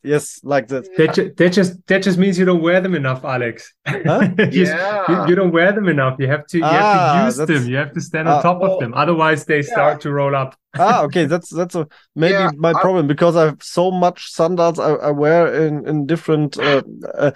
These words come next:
Speaker 1: I have no problem at the, at the, uh, Super Brown. I have no problem at the Ebags. I have no problem, uh, just with the Warrior. It's getting going up.
Speaker 3: If you, well, I have some
Speaker 1: <laughs>
Speaker 3: Warriors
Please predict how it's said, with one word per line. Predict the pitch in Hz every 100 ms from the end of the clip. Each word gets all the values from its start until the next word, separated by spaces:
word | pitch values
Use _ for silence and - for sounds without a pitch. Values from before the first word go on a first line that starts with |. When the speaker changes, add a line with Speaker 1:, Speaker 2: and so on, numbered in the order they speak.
| - - -
Speaker 1:
I | 156
have | 180 160
no | 180 233
problem | 214 202 208 202
at | 175 -
the, | 175 156 127
at | 139
the, | 147
uh, | 135 131 110 127 123
Super | 117 214 208
Brown. | 185 180 175 185 196 202 202 196
I | - 135
have | 127
no | 139 143
problem | 147 - 139 143 139
at | 131
the | - 143
Ebags. | 196 190 190 190 190 - - -
I | 95
have | 139 131
no | 143 143 147
problem, | - 151 143 147 143
uh, | - - - 151
just | 190 262 - 143
with | 180 190 -
the | 151 151 151
Warrior. | 156 156 117 104 95
It's | 120 -
getting | 131 131 127 _ - _ _ _ _ - 110
going | 113 110 104
up. | -
Speaker 3:
If | 165 208 -
you, | 180 214 196 -
well, | 160 170
I | 180
have | 190 196 220
some | - 220 185
Speaker 1:
<laughs> | 160
Speaker 3:
Warriors | 165 170 151 135 233 160